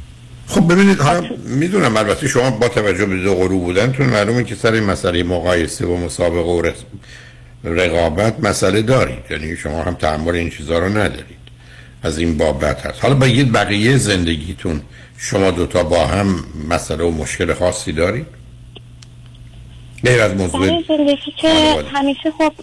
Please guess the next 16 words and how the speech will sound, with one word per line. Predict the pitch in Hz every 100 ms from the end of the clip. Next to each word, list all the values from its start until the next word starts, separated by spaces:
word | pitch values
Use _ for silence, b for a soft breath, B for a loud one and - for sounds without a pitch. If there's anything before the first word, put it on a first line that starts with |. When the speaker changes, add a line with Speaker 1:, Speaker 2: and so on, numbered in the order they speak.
| - 277
Speaker 2:
اه، | 269 262 262 247 233
بله | 277 311 294
آقای | 254 233 220
دکتر، | 214 - 202 214
خیلی | 247 240
مشکلات | 233 226 - 208 208 233 -
بوده، | 226 220 214 214 - _ _ _ _ _ _ _ _ _
اه، | 214 208 208 202 202 202 - - _ _ - _ _ - - -
سر | 233 226 226 220 -
اینکه | 226 226 220
خیلی | 233 226
ایشون | 214 220 220 214 214 -
کنترلگر | 208 208 208 196 202 214 220
بودن | 214 214 214
و | 208
من | 202